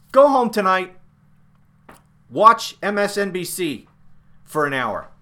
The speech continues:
Watch Fox News for an hour. Well, tonight might not be really good 'cause they'll both probably be covering impeachment live. But do this, um,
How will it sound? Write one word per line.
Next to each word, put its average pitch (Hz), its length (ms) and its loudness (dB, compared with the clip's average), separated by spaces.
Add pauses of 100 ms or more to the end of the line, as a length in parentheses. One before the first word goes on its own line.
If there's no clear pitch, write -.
(720)
Watch 196 500 2 (720)
Fox 208 420 0
News 185 360 -2
for 151 160 -6
an 139 60 -4
hour. 123 120 -2
Well, 240 200 4
tonight 233 340 -4
might 175 160 -2
not 160 220 -2
be 151 80 -4
really 139 280 -2
good 131 200 -6
'cause 135 140 -6
they'll 135 100 -6
both 156 240 0
probably 135 240 0
be 117 100 -10
covering 117 480 -8 (200)
impeachment 123 580 -12
live. 87 320 -10
But - 260 -8 (640)
do 320 100 -6
this, 302 320 -4
um, 196 380 0